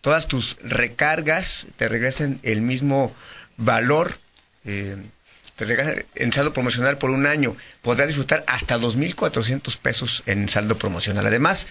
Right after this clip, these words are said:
si son como yo, que les encanta navegar, también tendrán doble de megas en su primera recarga. Y esto no es todo. Si compras un Movistar y recargas ciento cincuenta pesos o más, te llevas un reloj inteligente de regalo.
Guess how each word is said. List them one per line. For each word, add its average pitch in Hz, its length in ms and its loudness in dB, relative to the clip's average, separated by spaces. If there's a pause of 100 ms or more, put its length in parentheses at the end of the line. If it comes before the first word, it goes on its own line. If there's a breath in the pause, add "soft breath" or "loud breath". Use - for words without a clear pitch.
(240 loud breath)
si 107 100 0
son 113 160 2
como 147 240 2
yo, 165 240 0 (160)
que 101 100 -4
les 98 160 -2
encanta 113 520 -2
navegar, 110 560 2
también 104 340 -2
tendrán 110 420 0
doble 131 280 2
de 117 120 2
megas 143 400 2
en 107 120 -2
su 104 100 -8
primera 110 320 0
recarga. 131 560 0 (320 loud breath)
Y 110 80 -2
esto 156 220 0
no 160 80 2
es 151 80 0
todo. 170 340 4 (220 soft breath)
Si - 160 -8
compras 123 400 -2
un 120 100 0
Movistar 120 480 0
y 107 80 -2
recargas 110 600 0
ciento 110 380 0
cincuenta 101 600 0
pesos - 480 -2
o - 80 -4
más, 139 400 0 (300 loud breath)
te 123 100 2
llevas 175 260 2
un 185 120 2
reloj 170 460 0 (260 loud breath)
inteligente 131 680 2
de 120 120 4
regalo. 104 480 0